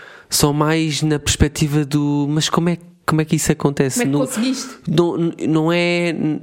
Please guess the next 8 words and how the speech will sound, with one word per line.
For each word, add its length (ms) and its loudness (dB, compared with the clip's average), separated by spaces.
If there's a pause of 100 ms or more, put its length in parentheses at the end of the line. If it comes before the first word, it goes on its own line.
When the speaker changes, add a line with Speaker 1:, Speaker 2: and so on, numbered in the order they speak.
Speaker 1:
nunca 340 0
há 340 0
uma, 220 -2
uma 180 0
versão 720 0 (460)
depreciativa 760 0
da 120 0
pergunta. 600 0